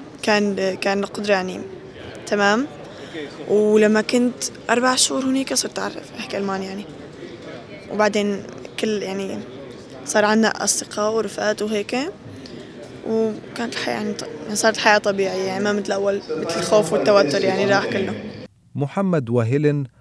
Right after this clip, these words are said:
Speaker 2: أعربا عن رغبة شديدة في العودة إلى الوطن يوما ما، وتمنى محمد ألا يمر أولاده في المستقبل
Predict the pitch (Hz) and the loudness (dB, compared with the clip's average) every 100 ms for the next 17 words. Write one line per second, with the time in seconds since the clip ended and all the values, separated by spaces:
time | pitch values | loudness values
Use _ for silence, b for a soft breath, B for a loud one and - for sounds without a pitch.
0 | b - 147 151 139 160 202 156 113 131 | b -2 2 4 2 2 0 0 2 2
1 | 156 139 135 127 107 117 127 147 123 120 | 2 -2 0 -2 0 -2 -2 0 0 -2
2 | 104 - 95 85 117 135 113 - 95 135 | -4 -6 -4 -2 0 2 0 -2 -4 0
3 | 131 104 123 139 113 90 113 127 117 104 | 0 2 0 0 -4 -2 0 2 2 0
4 | 135 82 - _ b b b _ - 110 | -2 -4 -12 _ b b b _ -10 -6
5 | 113 143 175 170 147 123 151 151 131 127 | -4 -2 0 0 0 -2 0 2 0 0
6 | 117 101 95 90 92 110 107 110 107 123 | -2 -2 -4 -4 -4 -2 -2 -2 -2 0
7 | 151 135 113 117 110 110 110 - 131 - | 2 0 0 -2 -2 -2 -2 -2 -4 -4
8 | 107 107 92 | -4 -2 -4